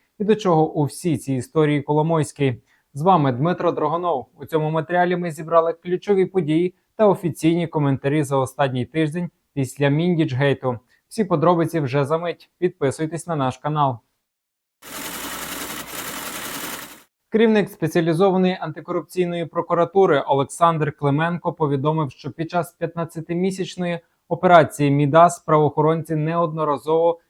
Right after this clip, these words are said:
фіксували витоки інформації. Щоб не зірвати розслідування, тоді активних дій не проводили, але зараз ці витоки розслідуються в кількох кримінальних провадженнях.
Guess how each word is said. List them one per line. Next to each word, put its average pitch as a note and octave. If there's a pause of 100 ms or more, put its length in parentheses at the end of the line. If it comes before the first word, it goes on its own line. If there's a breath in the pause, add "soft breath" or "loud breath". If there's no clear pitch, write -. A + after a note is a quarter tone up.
фіксували D3
витоки C3+
інформації. C#3 (300)
Щоб F#3+
не F#3
зірвати F3+
розслідування, F3 (100)
тоді E3
активних D#3+
дій D#3
не D3
проводили, C3+ (120)
але C3
зараз D3
ці F3
витоки E3
розслідуються C#3+
в C3
кількох C#3+
кримінальних B2+
провадженнях. C3